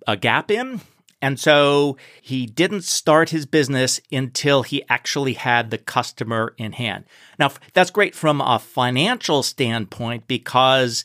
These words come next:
he got the down payment on the delivery of the drones that then allowed him to buy all the necessary materials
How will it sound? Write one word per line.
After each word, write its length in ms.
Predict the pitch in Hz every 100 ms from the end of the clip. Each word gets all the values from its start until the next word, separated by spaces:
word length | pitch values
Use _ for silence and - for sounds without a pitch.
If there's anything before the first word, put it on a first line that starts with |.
| -
he 80 | 135
got 320 | 135 127 -
the 80 | 107
down 480 | 98 131 135 131 120
payment 760 | - 196 220 190 113 123 - - - - _
on 220 | 123 127
the 80 | 120
delivery 640 | 110 135 147 170 170 156
of 160 | 131 107
the 80 | 110
drones 500 | 110 113 110 113 104
that 220 | 120 117
then 320 | 131 117 135 131
allowed 400 | 123 127 131 131
him 340 | - 185 165 135
to 120 | 131
buy 480 | 110 123 127 127 123 - - _
all 160 | 113 123
the 140 | 123
necessary 580 | 123 117 127 - 107 104
materials 800 | 104 - 247 226 190 170 160 -